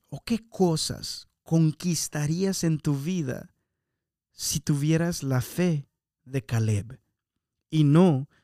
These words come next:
la fiel de los demás líderes de las demás tribus? Imagínate, hijo mío,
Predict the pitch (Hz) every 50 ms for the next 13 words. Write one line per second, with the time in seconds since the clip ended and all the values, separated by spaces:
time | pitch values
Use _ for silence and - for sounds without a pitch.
0 | _ _ - 127 131 127 - - - 156 151 151 160 160 - _ _ _ - 139
1 | 143 143 143 139 139 127 127 127 139 131 135 147 156 170 - - 131 127 131 156
2 | 170 160 127 120 117 117 117 120 - - - 131 131 131 131 127 120 127 127 127
3 | 135 143 - - - - 135 127 113 104 95 92 90 - - - - _ _ _
4 | _ _ _ _ _ _ _ _ _ _ _ _ _ _ _ _ _ - 160 165
5 | 170 165 139 - - - 180 196 185 160 131 117 - - 101 101 110 - _ _
6 | _ 151 165 147 - - 143 143 139 143 143 135 120 104 104